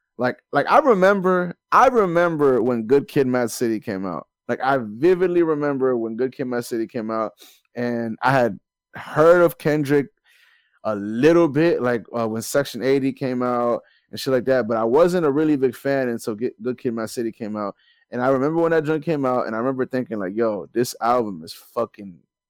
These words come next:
just amazing." Like, like, I, that was in my rotation for months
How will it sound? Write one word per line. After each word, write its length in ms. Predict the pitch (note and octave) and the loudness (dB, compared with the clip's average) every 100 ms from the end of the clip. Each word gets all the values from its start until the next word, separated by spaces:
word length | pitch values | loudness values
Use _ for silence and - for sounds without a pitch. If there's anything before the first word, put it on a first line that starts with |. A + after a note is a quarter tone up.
| B2+ | -20
just 200 | G#2 - | -20 -18
amazing." 640 | G2+ F#2+ G#2 C#3+ D3 G#2+ G#2 | -16 -14 -2 2 2 0 -8
Like, 160 | G#2+ | -10
like, 180 | A2+ A2 - | -6 -6 -4
I, 180 | A#2+ - C3 C3+ - | -4 -4 -10 -16 2
that 160 | F#3+ A#3 | 6 8
was 240 | A3+ F#3 | 8 6
in 260 | F3 G3+ F#3+ | 2 2 2
my 480 | F#3 F3+ E3 D3 - - - | 4 4 6 4 0 -12 2
rotation 760 | C#3+ D#3+ - E3 D#3 D#3 D#3 D#3+ | 4 4 4 2 2 -2 -2 0
for 180 | D3 | 2
months 920 | A#2+ A2 A#2+ C#3+ E3 B2+ - - - | 2 0 0 4 4 2 -6 -14 -16